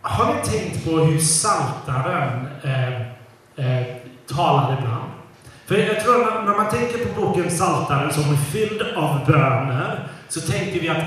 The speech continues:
alla de här bönerna och, eh, prisningarna är riktade till Gud. Det är halvt sant.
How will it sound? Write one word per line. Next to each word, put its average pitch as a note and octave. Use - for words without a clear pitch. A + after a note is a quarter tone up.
alla A3+
de F#3
här D#3+
bönerna C#3
och, C#3+
eh, C#3
prisningarna C3
är -
riktade B2+
till -
Gud. -
Det -
är B3+
halvt -
sant. -